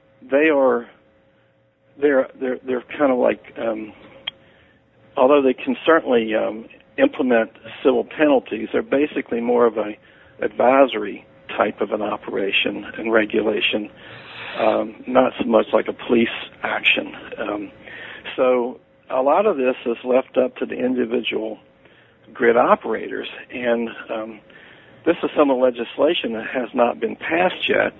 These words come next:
Um, there are concerns when utilities start talking to each other.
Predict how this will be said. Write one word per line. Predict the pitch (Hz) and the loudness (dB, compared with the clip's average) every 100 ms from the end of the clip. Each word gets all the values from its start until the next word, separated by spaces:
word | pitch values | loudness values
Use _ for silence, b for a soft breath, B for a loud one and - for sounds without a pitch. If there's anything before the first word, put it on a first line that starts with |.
| - | -10
Um, | 107 113 - B B B B B - | -8 -8 -8 B B B B B -20
there | 135 131 139 135 | -6 2 4 6
are | 131 131 127 | 6 4 4
concerns | - 120 - - 165 170 160 143 120 - | -4 -10 -8 0 2 4 4 2 -2 -6
when | 139 131 123 127 | -2 0 -2 -4
utilities | 127 - - 156 147 135 120 - | -10 -4 2 4 4 0 -2 0
start | 131 127 - | 0 0 0
talking | 139 135 123 | 0 0 -4
to | 120 | -10
each | 127 117 139 | -10 -4 2
other. | 160 127 110 | 4 4 0